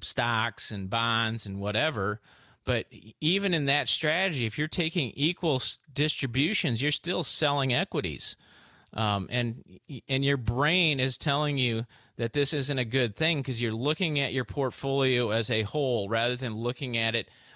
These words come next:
appropriately according to the time frame that you're going to need the money at. It makes a big difference in my experience 'cause I've seen it.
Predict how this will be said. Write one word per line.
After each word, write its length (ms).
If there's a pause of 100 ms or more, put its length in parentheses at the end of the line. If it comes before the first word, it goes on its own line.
appropriately 800
according 460
to 240
the 100
time 420
frame 320
that 140
you're 140
going 220
to 100
need 240
the 80
money 420
at. 260 (380)
It 180
makes 480
a 340 (360)
big 380
difference 500
in 100
my 200
experience 760
'cause 200
I've 180
seen 380
it. 240